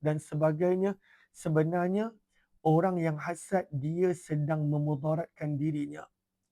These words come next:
Orang yang hasad, dia sedang mencederakan zahir dan batin dia. Orang yang hasad, dia sebenarnya sedang menempah neraka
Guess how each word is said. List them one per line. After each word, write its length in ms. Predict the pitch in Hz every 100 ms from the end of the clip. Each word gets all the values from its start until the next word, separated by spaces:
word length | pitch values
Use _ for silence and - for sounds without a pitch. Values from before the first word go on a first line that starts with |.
| -
Orang 260 | 160 190 180
yang 140 | 185
hasad, 420 | 175 185 - 156 139 _ - -
dia 220 | 143 175
sedang 420 | 175 165 165 160
mencederakan 1120 | 156 160 - 170 143 180 196 180 - 156 139 123
zahir 420 | 139 147 165 170
dan 160 | 156 147
batin 480 | 147 147 - 156 147
dia. 160 | - - _ _ _ _ -
Orang 320 | 175 190 190
yang 160 | 185 185 -
hasad, 480 | 190 - 175 139 - _ _ -
dia 320 | 143 170 175
sebenarnya 720 | 170 165 160 160 175 175 175
sedang 480 | 160 156 143 160 156
menempah 560 | 156 165 175 - 156 143
neraka 640 | 143 160 156 _ - 170